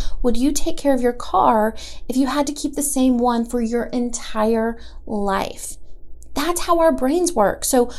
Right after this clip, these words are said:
why don't we treat them that way? How we care for our minds affects how we experience life. So it's important to invest time and care into keeping them healthy. There are plenty of ways to support a healthy brain,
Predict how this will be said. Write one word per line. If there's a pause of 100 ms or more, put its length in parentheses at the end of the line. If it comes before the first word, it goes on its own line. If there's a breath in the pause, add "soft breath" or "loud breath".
(200 loud breath)
why
don't
we
treat
them
that
way? (600)
How
we
care
for
our
minds
affects
how
we
experience
life. (360 loud breath)
So
it's
important
to
invest
time
and
care
into
keeping
them
healthy. (600 loud breath)
There
are
plenty
of
ways
to
support
a
healthy
brain,